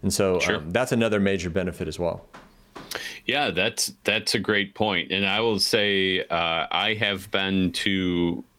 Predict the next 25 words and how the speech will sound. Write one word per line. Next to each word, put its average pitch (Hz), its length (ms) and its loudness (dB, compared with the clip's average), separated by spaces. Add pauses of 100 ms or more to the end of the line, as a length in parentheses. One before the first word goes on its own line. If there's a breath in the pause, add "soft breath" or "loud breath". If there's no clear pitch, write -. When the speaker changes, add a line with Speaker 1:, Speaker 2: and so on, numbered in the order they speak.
Speaker 2:
YouTube 107 760 0
channels 95 640 0
where, 82 420 0 (140)
yeah, 92 240 -2 (260)
instant 110 640 0 (760)
credibility, 104 880 2
right? 85 500 0
When 87 280 2
you 85 420 2
have 92 240 0
a 95 40 -4
channel 92 420 -2
that's 85 400 -2 (420 loud breath)
full 120 260 2
of 95 120 0
videos, 107 720 2
you 98 100 2
see 92 220 0
people 98 320 -2
are 80 60 0
consuming 104 760 0
and 85 120 -2
interacting, 92 840 0
especially, 101 760 0
right? 92 420 -2